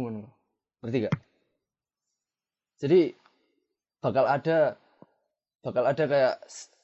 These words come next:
eh, usaha-usaha sing lain sing iso di,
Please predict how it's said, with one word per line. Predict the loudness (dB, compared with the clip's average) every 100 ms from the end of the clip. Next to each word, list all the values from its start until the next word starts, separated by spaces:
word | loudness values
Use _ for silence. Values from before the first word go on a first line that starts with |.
| -8
eh, | -6 -6 -8 -10 -18 _ _ _ -6
usaha-usaha | -2 2 2 2 -2 -2 -2
sing | -4
lain | 0 0 0 -4
sing | -6 -6
iso | -6 -6
di, | -6 -6